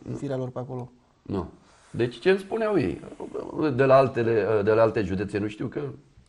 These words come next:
Speaker 1: Faptul că băieții ăștia vin, uh, băieții ăștia vin aici înseamnă că au găsit niște, niște condiții. Credeți că ar trebui înăsprite și regulile de primire a jucătorilor din afară? Pentru că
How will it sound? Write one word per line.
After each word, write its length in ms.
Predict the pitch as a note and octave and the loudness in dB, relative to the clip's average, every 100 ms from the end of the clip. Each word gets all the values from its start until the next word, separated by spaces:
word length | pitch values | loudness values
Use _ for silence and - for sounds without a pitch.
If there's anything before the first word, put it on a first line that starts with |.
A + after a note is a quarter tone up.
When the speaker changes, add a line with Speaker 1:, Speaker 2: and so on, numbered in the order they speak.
| _ _ _ _ _ _ _ _ _ _ _ _ _ _ _ _ _ | _ _ _ _ _ _ _ _ _ _ _ _ _ _ _ _ _
Speaker 1:
Faptul 320 | - D#3+ F3+ | -4 -2 -2
că 300 | D#3+ D3+ C#3 C3 | 0 2 2 0
băieții 300 | C3+ C#3+ D3 | -2 -2 -4
ăștia 200 | C#3 C3+ | -6 -4
vin, 260 | B2 C3+ | -4 -4
uh, 580 | C3 B2+ A#2+ A#2+ A#2 A2+ A2+ A#2 _ - C3 | -6 -6 -6 -6 -6 -8 -10 -14 _ -18 -8
băieții 260 | B2 B2 | -8 -8
ăștia 180 | C3 C3 | -10 -8
vin 180 | A#2+ B2+ | -6 -6
aici 400 | B2 B2+ - C#3 C3 B2+ B2 | -4 -6 -8 -6 -4 -2 -4
înseamnă 380 | A#2+ B2+ C3 C3 | -8 -10 -10 -10
că 300 | C3 C3+ - | -8 -8 -10
au 200 | - B2 | -10 -8
găsit 280 | C#3 D#3 F#3 | -6 -6 -6
niște, 500 | C3+ - A#2+ A#2 A#2+ _ _ - - _ | -8 -6 -6 -4 -6 _ _ -20 -20 _
niște 260 | C3+ C#3+ | -8 -6
condiții. 460 | C3 C#3 C#3+ C#3+ B2+ - - - - - | -6 -6 -6 -4 -8 -10 -20 -20 -20 -10
Credeți 300 | - A3+ A#3+ | 6 6 8
că 60 | A#3+ | 6
ar 100 | G#3+ | 6
trebui 340 | G#3 F#3+ G#3+ | 6 4 4
înăsprite 580 | G#3 F#3+ - G3 G3 F#3 | 4 2 0 -4 4 4
și 480 | F3 - F#3+ F#3 F3+ F3 | 4 0 2 6 6 8
regulile 340 | F3+ F3 F3 | 6 6 4
de 120 | E3 | 2
primire 520 | E3 D#3+ E3+ F3 B2+ A2 - _ _ _ _ | 0 2 4 4 2 0 -10 _ _ _ _
a 120 | - | -12
jucătorilor 460 | B2 B2 - B2+ B2+ | -10 -8 -6 -6 -4
din 80 | B2 | -6
afară? 340 | A#2+ C3 B2 | -6 -6 -6
Pentru 320 | B2 B2 B2 | -6 -6 -8
că 120 | B2+ | -8